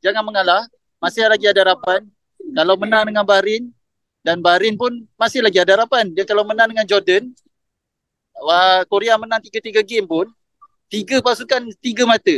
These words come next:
Jadi, ha, macam mana tu kedudukan siapa yang nak layak? Ha, so, it's an open game. Jangan, uh, putus harapan. Teruskan berjuang. Orang kata apa?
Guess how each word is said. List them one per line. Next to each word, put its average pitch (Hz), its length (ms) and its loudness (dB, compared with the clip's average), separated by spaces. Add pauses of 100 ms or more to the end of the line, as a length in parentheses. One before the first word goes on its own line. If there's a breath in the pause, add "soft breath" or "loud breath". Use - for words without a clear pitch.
(100)
Jadi, 233 380 0
ha, 185 180 2
macam 135 240 -6
mana 190 220 -2
tu 170 160 -4
kedudukan 156 480 -2 (160)
siapa 160 240 -2
yang 165 160 -2
nak 143 100 -2
layak? 151 280 0 (180)
Ha, 160 400 2
so, 233 340 -8 (240)
it's 269 220 -6
an 277 180 2
open 247 300 0
game. 220 240 4 (760)
Jangan, 220 240 4 (260)
uh, 185 400 4
putus 208 240 0
harapan. 202 480 2 (1160)
Teruskan 208 580 2
berjuang. 220 560 -2 (640)
Orang 160 160 -6
kata - 240 -4
apa? 220 240 -2